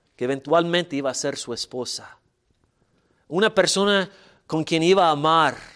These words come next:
de corazón. Pero era una persona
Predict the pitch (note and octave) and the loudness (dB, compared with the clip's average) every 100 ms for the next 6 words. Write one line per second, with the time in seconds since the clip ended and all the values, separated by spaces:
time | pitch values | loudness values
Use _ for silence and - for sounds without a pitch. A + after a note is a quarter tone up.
0 | _ _ _ _ _ _ _ _ _ _ | _ _ _ _ _ _ _ _ _ _
1 | _ _ - C#3 C#3+ C#3+ C#3+ B2 - C3+ | _ _ -8 -4 -2 0 2 0 -4 -8
2 | A#2 G2 _ _ _ _ _ _ _ _ | -12 -16 _ _ _ _ _ _ _ _
3 | _ _ - F3 F3 F3 F3+ E3+ G#3+ C#4 | _ _ 2 4 6 6 4 2 2 2
4 | C4+ B3 - B3 A#3 F#3 C3 C3 | 4 2 2 2 2 2 -2 -6